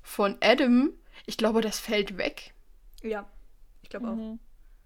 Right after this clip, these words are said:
Speaker 1: Und das ist sehr interessant, meiner Meinung nach.
Speaker 2: Ja.
Speaker 1: Also, weil viel mehr Dialog, viel mehr Dialog und viel
Speaker 3: Mhm.
Speaker 1: weniger so Nacherzählung und so.
Speaker 3: Ja.
Speaker 1: Also,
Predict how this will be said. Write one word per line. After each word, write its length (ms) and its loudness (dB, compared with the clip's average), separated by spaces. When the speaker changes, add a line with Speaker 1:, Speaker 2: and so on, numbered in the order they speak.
Speaker 1:
Und 180 4
das 180 8
ist 180 -2
sehr 260 10
interessant, 600 0
meiner 220 0
Meinung 260 -2
nach. 320 -6
Speaker 2:
Ja. 340 -10
Speaker 1:
Also, 220 4
weil 140 6
viel 460 4
mehr 200 4
Dialog, 640 2
viel 380 4
mehr 140 0
Dialog 580 0
und 220 2
viel 220 4
Speaker 3:
Mhm. 40 0
Speaker 1:
weniger 360 4
so 100 2
Nacherzählung 680 0
und 100 -2
so. 80 -2
Speaker 3:
Ja. 60 4
Speaker 1:
Also, 160 2